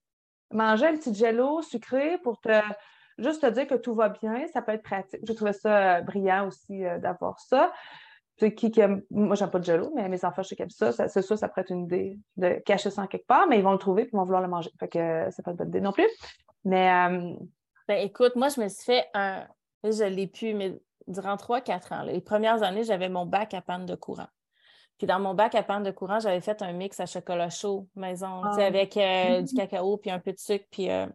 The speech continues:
Speaker 2: euh, de la cannelle, là, tu sais, quelque chose.
Speaker 1: Ouais.
Speaker 2: Puis j'avais toujours un litre de lait de soya, parce que c'est ça que mes enfants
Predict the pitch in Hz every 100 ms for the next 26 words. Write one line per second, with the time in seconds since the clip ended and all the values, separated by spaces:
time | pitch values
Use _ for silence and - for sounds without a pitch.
0 | _ _ _ _ _ _ _ _ _ _
1 | 196 196 196 190 190 190 190 185 214 214
2 | 220 220 214 214 202 202 185 - 214 240
3 | 233 180 196 190 185 190 - 190 180 190
4 | 202 196 _ _ _ 190 - 196 180 185
5 | 196 202 190 185 175 196